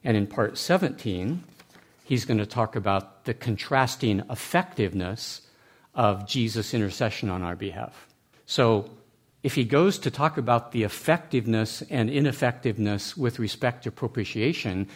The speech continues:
in the new covenants, he must think Jeremiah thirty-one is about a new covenant and an old covenant with respect to propitiation. Otherwise, the structure of his argument makes no sense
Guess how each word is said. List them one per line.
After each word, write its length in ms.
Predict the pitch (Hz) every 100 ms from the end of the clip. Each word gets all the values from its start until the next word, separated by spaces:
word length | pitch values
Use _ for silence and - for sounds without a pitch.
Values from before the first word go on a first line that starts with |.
| -
in 140 | 135 110
the 80 |
new 140 | 104 101
covenants, 720 | - 151 127 92 101 - - - _ _
he 180 | - 165
must 320 | 156 151 147
think 200 | - 123
Jeremiah 460 | 123 127 120 117 107
thirty-one 800 | - 127 107 98 139 107 95 95 - -
is 140 | 139 120
about 300 | 110 110 107
a 140 | 98
new 280 | 90 110 135
covenant 540 | 127 127 110 107 104 - -
and 340 | 113 104 98
an 140 | 120 107
old 280 | 135 123
covenant 460 | - 117 104 98 113 -
with 220 | 120 -
respect 460 | 113 - 113 107 -
to 240 | 110 98 98
propitiation. 840 | - 104 107 - 113 127 - 90 87 - _ -
Otherwise, 480 | 147 120 107 98
the 100 | -
structure 420 | 107 - 120 - 107
of 60 |
his 140 | 98 104
argument 420 | 107 98 92 104
makes 240 | 104 -
no 180 | 104 95
sense 500 | - 92 92 - -